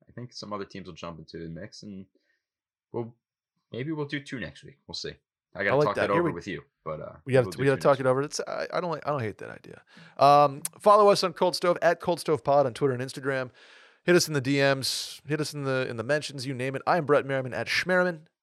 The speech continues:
Speaker 2: on both of those platforms. That's N R D at N H L Rumors Daily. We are Cold Stove Podcast. We'll see you guys next week. Trade deadline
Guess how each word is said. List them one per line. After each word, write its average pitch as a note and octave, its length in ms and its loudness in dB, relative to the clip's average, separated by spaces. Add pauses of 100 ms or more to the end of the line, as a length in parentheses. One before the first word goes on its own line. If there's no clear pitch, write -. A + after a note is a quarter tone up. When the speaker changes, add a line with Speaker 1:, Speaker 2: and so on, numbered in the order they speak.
(120)
Speaker 2:
on A#2 200 -2
both A#2 200 0
of G#2+ 60 -14
those G#2 160 -6
platforms. C#3 500 0
That's A2+ 140 -8
N A2 80 -8
R A2 80 -6
D G2+ 240 -10 (160)
at A#2+ 200 -2 (100)
N G2 100 -10
H F2 140 -14
L C#2+ 80 -16
Rumors A#1+ 280 -20
Daily. D3 380 0 (380)
We F3 100 6
are G3 100 6
Cold F3+ 240 0
Stove E3+ 280 -2
Podcast. D3+ 520 2
We'll C#3+ 60 -12
see G3+ 220 -8
you F#3+ 80 -6
guys E3 260 4
next F3 240 0
week. F3 240 4
Trade G#3 240 4
deadline D#3+ 440 4